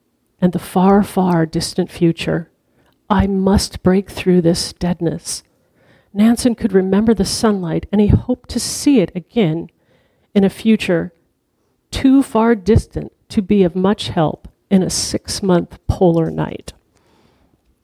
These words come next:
After two years, the soul-crushed Nansen tried to break through this deadness by leaving his ship.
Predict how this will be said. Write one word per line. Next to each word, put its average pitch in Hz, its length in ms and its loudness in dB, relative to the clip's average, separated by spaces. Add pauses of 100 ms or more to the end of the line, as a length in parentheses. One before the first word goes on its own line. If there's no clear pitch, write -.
(1800)
After 202 240 -2
two - 320 -2
years, 180 680 0
the 196 140 0
soul-crushed 233 840 0
Nansen 180 440 0
tried 233 420 0
to 208 100 -4
break 196 420 0
through 202 240 0
this 180 240 0
deadness 190 520 0
by 175 180 -2
leaving 180 340 2
his 190 140 -2
ship. - 400 -4